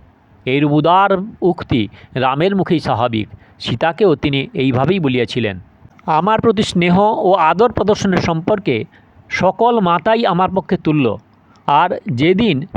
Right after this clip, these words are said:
সরাহত লক্ষণ মৃতকল্প হইয়া পড়িয়াছিলেন, ওই দিন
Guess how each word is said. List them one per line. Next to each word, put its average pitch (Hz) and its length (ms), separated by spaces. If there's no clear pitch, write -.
সরাহত 202 460
লক্ষণ 160 680
মৃতকল্প 190 680
হইয়া 170 180
পড়িয়াছিলেন, 175 560
ওই 151 180
দিন 185 280